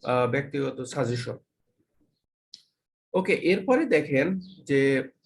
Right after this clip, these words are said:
স্পিকিং এর জন্য, স্পিকিং দেখেন অনেক আল্লাহর বান্দা আছেন যাদেরকে, আহ, যারা মানে তারা যারা একদম শুরুর দিকে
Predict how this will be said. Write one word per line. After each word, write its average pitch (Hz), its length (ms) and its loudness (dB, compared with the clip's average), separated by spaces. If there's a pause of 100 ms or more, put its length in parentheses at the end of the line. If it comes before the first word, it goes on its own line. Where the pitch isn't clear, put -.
(1160)
স্পিকিং 180 440 -2
এর 147 120 0
জন্য, 110 300 -4 (1400)
স্পিকিং 233 440 -2
দেখেন 226 420 2
অনেক 175 260 0
আল্লাহর 170 260 2
বান্দা 151 340 0
আছেন 151 280 -4
যাদেরকে, 143 680 -4 (360)
আহ, 127 340 0
যারা 139 500 2 (300)
মানে 139 280 -4 (1300)
তারা 151 200 2
যারা 147 340 2
একদম 147 240 -4
শুরুর 202 400 -2
দিকে 135 460 -2